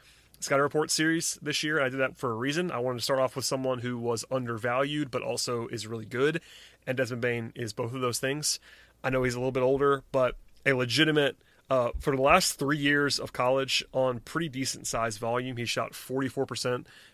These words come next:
from three, and not just open catch and shoots. Like, this guy could shoot off the move.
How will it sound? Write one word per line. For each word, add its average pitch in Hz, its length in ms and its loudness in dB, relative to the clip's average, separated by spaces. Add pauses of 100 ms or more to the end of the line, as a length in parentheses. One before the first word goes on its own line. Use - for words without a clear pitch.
from 110 140 -6
three, 123 400 -4 (380)
and 120 200 0
not 135 240 4
just 131 380 0
open 123 420 -4
catch 123 220 0
and 113 100 -12
shoots. 113 320 -4
Like, 110 160 -10
this 127 160 -2
guy 120 400 -2
could - 140 -10
shoot 123 160 -2
off 113 120 -6
the 117 60 -12
move. 156 480 2